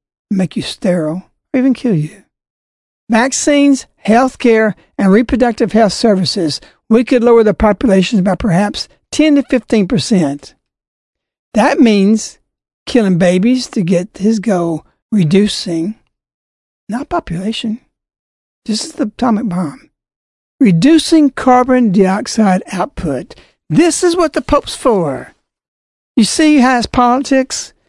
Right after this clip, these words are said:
You see how it loops around? You see how we've been duped in the church because we don't pray, we don't fast, we don't see what's going on. Our ladies have to come here because the world is in a moment of trial. The church at the tip top don't even recognize it.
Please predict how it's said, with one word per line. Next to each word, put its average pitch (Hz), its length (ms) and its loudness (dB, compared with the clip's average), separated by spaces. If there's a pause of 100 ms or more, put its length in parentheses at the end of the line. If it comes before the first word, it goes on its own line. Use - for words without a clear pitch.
(160)
You 214 60 4
see 262 200 2
how 240 160 4
it 196 40 2
loops 202 360 2
around? 214 500 2 (440)
You 240 60 2
see 254 200 2
how 240 140 4
we've 226 120 2
been 185 240 2
duped 220 220 0
in 311 80 2
the 208 100 2
church 226 300 0
because 185 320 -2
we 185 100 -4
don't 208 200 -2
pray, 208 220 2
we 196 120 0
don't 180 200 -6
fast, 202 320 -2
we 202 60 -2
don't 202 140 -6
see - 160 -2
what's 202 160 -4
going 190 260 -4
on. 196 140 -2 (260)
Our 190 100 0
ladies 214 280 2
have 220 240 2
to - 80 -8
come 202 200 2
here 196 380 2 (320)
because 185 260 2
the 175 80 0
world 214 520 4
is 190 140 4
in 196 60 2
a 196 60 2
moment 196 340 4
of 180 60 -2
trial. 185 460 0 (320)
The 175 60 0
church - 360 0
at 196 100 0
the 196 80 -4
tip 226 340 -2
top 240 240 -2
don't 208 260 2
even 202 200 2
recognize 190 540 -2
it. 214 120 -6